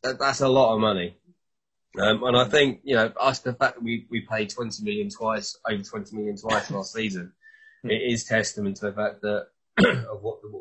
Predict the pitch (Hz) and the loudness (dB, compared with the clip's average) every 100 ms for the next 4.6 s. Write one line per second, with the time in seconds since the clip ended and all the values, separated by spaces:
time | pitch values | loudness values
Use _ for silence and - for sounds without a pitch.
0 | - 107 104 104 101 113 107 95 - 92 | -14 -16 -8 -6 -4 -4 -4 -6 -6 -16
1 | 90 95 - _ _ _ - 110 104 113 | -16 -10 -12 _ _ _ 0 0 2 -2
2 | 123 123 98 120 110 120 104 - 110 98 | 0 0 0 -2 0 0 0 -2 -2 -2
3 | 95 90 - 127 127 117 113 107 104 101 | -6 -10 -2 0 2 2 0 -2 -4 -2
4 | 113 - 101 98 98 98 | -4 -4 -8 -6 -4 -6